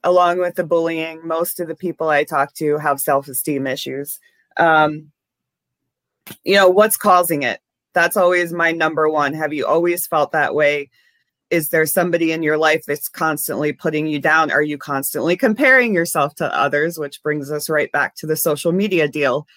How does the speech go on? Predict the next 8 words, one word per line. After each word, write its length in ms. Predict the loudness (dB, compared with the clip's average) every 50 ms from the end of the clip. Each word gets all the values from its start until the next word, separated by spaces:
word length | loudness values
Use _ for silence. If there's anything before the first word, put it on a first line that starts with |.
| _ _ _ _ _ _ _ 0
Um, 500 | 2 4 4 4 4 2 0 -2 -6 -12 -16 _ _ _ _ _ _ _ _ _ _ _ _ -4
you 160 | 0 0 2
know, 220 | 4 4 4 2 2
we're 300 | 4 4 4 4 4 4
looking 480 | 2 2 2 0 0 -2 -2 -2 0 2
at 360 | 2 4 4 2 2 0 _ _ _ _ _ _ _ _ _ _ _ _ _ _ _ _ _ _ _ _ _ _ _ _ _ _ 0
everybody 500 | 0 2 2 2 2 2 2 0 2 2
else's 720 | 2 2 0 0 -2 -2 -2 0 -2 -2 -4 -6 -8 -8